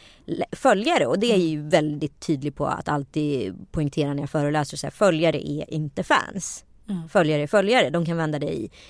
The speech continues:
Speaker 1: kappan imorgon och så kan de komma tillbaka och så kan det hålla på sådär. Men de är inte fans och ingen är lojal idag. Och förut agerade, hanterades ju den här sektionen utav journalister,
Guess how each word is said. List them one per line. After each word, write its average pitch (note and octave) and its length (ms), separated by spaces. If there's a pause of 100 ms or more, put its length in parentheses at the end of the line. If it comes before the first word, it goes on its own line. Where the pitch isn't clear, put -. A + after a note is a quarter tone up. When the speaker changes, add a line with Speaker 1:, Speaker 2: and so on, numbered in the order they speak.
(120)
Speaker 1:
kappan F#3 380
imorgon A#3+ 480
och - 60
så - 60
kan E4 100
de G#4 60
komma G4+ 200
tillbaka A#3 920
och G3+ 120
så - 100
kan G#3 160
det G3+ 60
hålla F#3 200
på C#3 240
sådär. - 260
Men G3+ 140
de C4+ 160
är D#3+ 120
inte D3 180
fans - 360
och - 60
ingen G#3 280
är D3 120
lojal C4 420
idag. - 300 (240)
Och - 200
förut A#3+ 420
agerade, F#3 720
hanterades G3+ 920
ju E3 60
den D3+ 120
här D3+ 260
sektionen D3 600
utav D3 320
journalister, E3 920